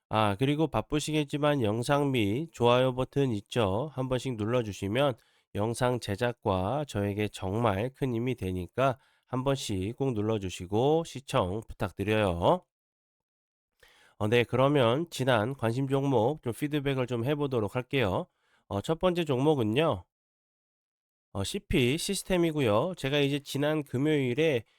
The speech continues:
개인적인 좀 일정이 좀 있어서 피드백이랑 좀 영상을 좀 제작을 못했어요. 그 부분에 대해서는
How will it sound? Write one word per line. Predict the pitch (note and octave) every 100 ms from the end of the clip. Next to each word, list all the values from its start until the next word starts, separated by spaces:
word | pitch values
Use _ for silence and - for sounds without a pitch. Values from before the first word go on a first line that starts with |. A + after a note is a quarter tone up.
| _ _
개인적인 | B2+ C#3 D#3 D#3+ D3+
좀 | D3+ E3
일정이 | F3+ F#3 F3+ E3
좀 | F3
있어서 | A#2 - D#3 C#3 B2 A2 A2+ G#2+
피드백이랑 | - D#3 D#3+ D3+ C#3+ C#3+ C#3
좀 | C#3 G#2
영상을 | G2 C3 C3+ C#3+ C#3+ A#2+ G2+ C#3
좀 | D3+ C#3
제작을 | A#2+ A2 B2+ C3+
못했어요. | G2+ F#2+ C3+ - B2+ G2+ A2 E3
그 | - A#2
부분에 | C3 B2 B2 A#2+
대해서는 | G#2 G#2 G#2+ G2+ B2+ D#3+